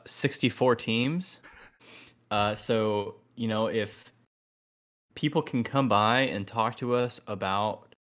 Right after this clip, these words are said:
how teams are doing, um, how their team is doing,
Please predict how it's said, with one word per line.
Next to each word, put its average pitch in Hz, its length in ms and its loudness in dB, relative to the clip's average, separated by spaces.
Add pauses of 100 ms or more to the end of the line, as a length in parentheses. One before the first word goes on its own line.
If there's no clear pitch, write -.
(600)
how 120 540 4 (100)
teams 127 360 2
are 104 120 2
doing, 131 720 0 (120)
um, 104 560 -2 (140)
how 117 280 4
their 110 320 4
team 143 300 0
is 131 180 -2
doing, 120 580 0